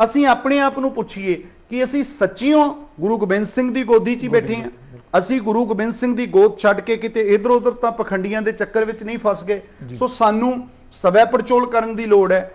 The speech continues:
Speaker 1: ਸਾਨੂੰ ਸ਼੍ਰੀ ਗੁਰੂ ਗ੍ਰੰਥ ਸਾਹਿਬ ਦੇ ਲੜ ਲਾਇਆ ਸੀਗਾ
Speaker 2: ਜੀ।
Speaker 1: ਕਿ ਵਾਕਈ ਸ਼ਬਦ ਗੁਰੂ ਨਾਲ ਜੁੜ ਚੁੱਕੇ ਹਾਂ। ਇਹ ਸਾਡੇ ਲਈ,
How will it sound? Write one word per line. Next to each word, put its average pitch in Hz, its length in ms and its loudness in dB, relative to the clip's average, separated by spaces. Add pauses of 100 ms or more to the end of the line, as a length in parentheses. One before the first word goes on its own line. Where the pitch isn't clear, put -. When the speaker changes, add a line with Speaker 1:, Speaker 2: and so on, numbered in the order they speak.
(160)
Speaker 1:
ਸਾਨੂੰ 208 420 0
ਸ਼੍ਰੀ 233 220 -6
ਗੁਰੂ 233 160 -8
ਗ੍ਰੰਥ 185 260 -4
ਸਾਹਿਬ 220 220 -2
ਦੇ 233 80 6
ਲੜ 185 260 4
ਲਾਇਆ 220 280 6
ਸੀਗਾ 214 360 -2 (200)
Speaker 2:
ਜੀ। 123 220 -16
Speaker 1:
ਕਿ 220 100 -4
ਵਾਕਈ 190 500 2
ਸ਼ਬਦ 208 460 -2
ਗੁਰੂ 233 260 -4
ਨਾਲ 226 180 -2
ਜੁੜ 208 180 -2
ਚੁੱਕੇ 214 380 -8
ਹਾਂ। 208 100 -8 (320)
ਇਹ 220 140 -2
ਸਾਡੇ 185 440 -2
ਲਈ, 214 380 -6